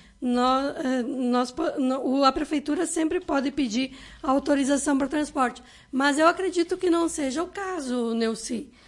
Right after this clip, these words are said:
Santo Expedito é uma comunidade pequena, ah, e eu até acredito que a maior parte das pessoas tem, assim,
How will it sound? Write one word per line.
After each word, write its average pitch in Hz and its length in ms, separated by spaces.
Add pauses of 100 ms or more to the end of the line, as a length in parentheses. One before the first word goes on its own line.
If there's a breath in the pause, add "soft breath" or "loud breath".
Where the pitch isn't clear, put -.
(160 soft breath)
Santo 302 300
Expedito 294 420
é 320 80
uma 302 180
comunidade 254 640
pequena, 294 680 (480 soft breath)
ah, 277 720
e 277 160
eu 294 120
até 359 220
acredito 349 360
que - 80
a 320 80
maior 277 220
parte 359 260
das 294 160
pessoas 311 340
tem, 370 280
assim, 330 360